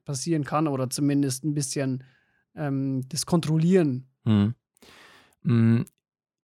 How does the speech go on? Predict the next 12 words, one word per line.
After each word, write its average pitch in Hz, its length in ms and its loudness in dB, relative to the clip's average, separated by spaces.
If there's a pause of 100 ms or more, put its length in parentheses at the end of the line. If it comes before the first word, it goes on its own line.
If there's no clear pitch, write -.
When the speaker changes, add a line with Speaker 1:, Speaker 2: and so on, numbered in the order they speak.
(320)
Speaker 2:
ich 110 200 -8
weiß 151 240 4
nicht, 131 120 0
ich 110 140 -4
glaub 131 300 4
schon, 147 300 2
dass 135 260 2
irgendwie 131 380 0
zum 135 200 0
gewissen 139 340 0
Grad 123 360 2
Verantwortung 131 840 0